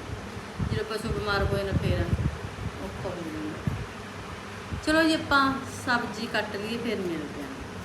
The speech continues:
ਸਬਜ਼ੀ ਆਪਣੀ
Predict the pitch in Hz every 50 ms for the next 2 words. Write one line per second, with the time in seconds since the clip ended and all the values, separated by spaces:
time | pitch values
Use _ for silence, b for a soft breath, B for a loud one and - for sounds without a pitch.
0 | - - - - - - - - - - - - - - - - - - - -
1 | - - - - - - - - - - - - - - - - - - 254 202
2 | - - - 233 240 220 220 - 233 233 233 247